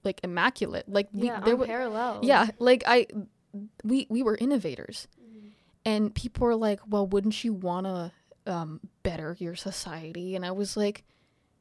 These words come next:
Speaker 1: or, like, your empire or whatever. And I was like, "If people are happy with something, there really is no reason to fix it."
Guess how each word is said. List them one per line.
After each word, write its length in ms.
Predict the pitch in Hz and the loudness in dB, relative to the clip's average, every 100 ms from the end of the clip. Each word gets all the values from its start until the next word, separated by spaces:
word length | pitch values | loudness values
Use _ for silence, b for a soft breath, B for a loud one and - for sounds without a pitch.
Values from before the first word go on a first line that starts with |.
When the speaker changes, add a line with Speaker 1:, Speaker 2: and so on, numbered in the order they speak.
| - | -10
Speaker 1:
or, 60 | 208 | -6
like, 240 | 185 175 | -6 -6
your 200 | 180 139 - | -6 -6 -8
empire 380 | 156 196 185 160 | -10 -8 -8 -6
or 20 | |
whatever. 460 | 185 180 214 - - b b b | -4 -4 -6 -12 -14 b b b
And 120 | 220 | -4
I 60 | 233 | -2
was 200 | 247 240 | -2 0
like, 220 | 247 233 | -2 -2
"If 160 | - 254 | -8 -6
people 320 | - 277 392 370 | -6 -6 -4 -4
are 60 | |
happy 380 | 226 - 180 208 | -4 -6 -6 -4
with 180 | 208 - | -4 -4
something, 380 | 233 226 262 254 | -4 -2 0 0
there 140 | 196 | -2
really 260 | 185 208 185 | -2 -2 -2
is 100 | 170 | -4
no 80 | 156 | -8
reason 280 | 160 180 170 | -8 -8 -10
to 80 | |
fix 400 | 165 - 143 - | -12 -14 -12 -6
it." 200 | 226 247 | -4 -4